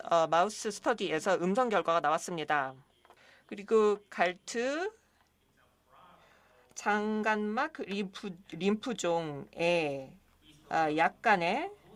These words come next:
아, 단핵 괴사가 있었습니다. 그리고 소장의, 어, 크립트 상피 세포 사멸하고 증식, 그리고 간 무게 증가, 간세포 비대 같은 것이 확인이 되었습니다. 에이유씨의 경우 칠십구 배로,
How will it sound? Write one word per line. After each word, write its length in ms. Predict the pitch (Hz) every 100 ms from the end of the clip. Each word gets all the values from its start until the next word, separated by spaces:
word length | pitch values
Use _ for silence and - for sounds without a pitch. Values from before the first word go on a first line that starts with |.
| - _ _
아, 180 | 165 156
단핵 280 | - 202 220
괴사가 400 | 208 180 175 220
있었습니다. 720 | - 180 - 151 139 143 131 135 _ - _ _ _
그리고 320 | 202 208 214
소장의, 1800 | 190 - 349 339 349 - 196 185 190 175 151 143 - 180 170 147 139 135 127 _ -
어, 260 | 160 160 165
크립트 360 | - 285 - 320
상피 320 | 359 330 330
세포 300 | 349 - 359
사멸하고 680 | - 208 165 214 294 196 185
증식, 720 | - 175 175 175 175 151 - - - _
그리고 200 | 175 156
간 220 | 190 185
무게 200 | 160 180
증가, 340 | - 151 143 143
간세포 440 | 165 170 226 180
비대 300 | - 160 196
같은 220 | 175 196
것이 200 | 185 175
확인이 260 | 262 269 208
되었습니다. 720 | 190 160 185 147 135 135 127 _ _ _ - - -
에이유씨의 480 | 220 285 - 262 220
경우 240 | 185 185
칠십구 680 | 190 - 370 392 - 190 175
배로, 720 | 165 160 151 214 156 135